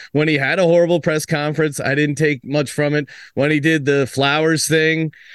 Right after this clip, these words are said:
everyone killed him. I was like, "Yeah, whatever." I mean, but the, I mean, you look at their record from the Flowers speech on. I know, I know people are still using that now as, like, how he's a clown coach, but it worked for the guys.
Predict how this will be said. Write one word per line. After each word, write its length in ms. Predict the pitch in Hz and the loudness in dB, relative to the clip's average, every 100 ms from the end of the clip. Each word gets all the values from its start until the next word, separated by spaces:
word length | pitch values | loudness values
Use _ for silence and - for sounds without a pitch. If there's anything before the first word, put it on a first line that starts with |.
| - | -14
everyone 420 | - 143 170 170 160 | -4 0 2 2 2
killed 320 | 156 151 156 | 0 0 2
him. 180 | 160 160 | 2 2
I 120 | 151 | 2
was 160 | 147 | 2
like, 240 | 147 147 - | 2 0 0
"Yeah, 180 | 285 294 | 0 2
whatever." 580 | 185 160 180 165 147 | 2 2 2 2 2
I 140 | 127 160 | 0 0
mean, 300 | 156 156 156 - 135 | 0 -2 -2 -4 -2
but 300 | 131 151 - | 0 0 0
the, 400 | 165 170 165 135 123 110 | 2 2 0 -4 -20 -8
I 120 | 120 147 | -4 0
mean, 220 | 151 151 | -2 0
you 140 | 170 | 2
look 160 | 190 233 | 2 2
at 60 | 277 | 2
their 120 | 320 | 2
record 400 | 233 285 247 180 | 2 0 -2 -2
from 260 | 196 196 | 0 0
the 80 | 196 | 0
Flowers 460 | - 175 196 190 - | 0 0 2 0 0
speech 280 | 170 165 165 | -2 -2 0
on. 460 | 190 160 120 113 120 - - - | 2 2 0 -4 -8 -18 -16 -4
I 120 | 156 | 0
know, 240 | 208 208 190 | 0 0 0
I 100 | 202 | 0
know 80 | 214 | 0
people 320 | 170 226 247 | 2 2 4
are 60 | 233 | 2
still 260 | - 233 | 2 2
using 420 | 208 185 226 202 190 | 2 2 2 2 2
that 200 | 180 151 | 0 0
now 320 | 160 202 185 | 2 2 2
as, 180 | 147 139 | 0 0
like, 200 | 147 135 | 0 0
how 240 | 160 165 | 0 2
he's 180 | 160 143 | 0 -2
a 80 | 143 | -6
clown 400 | - 156 156 143 | -2 0 0 -2
coach, 460 | 135 170 127 - - - - | 0 0 0 -6 -16 -18 -4
but 120 | 190 | 0
it 80 | 208 | 2
worked 260 | 220 277 - | 2 2 0
for 140 | 220 | 0
the 80 | 226 | 0
guys. 580 | 208 247 302 107 - | 0 -2 -2 -2 -6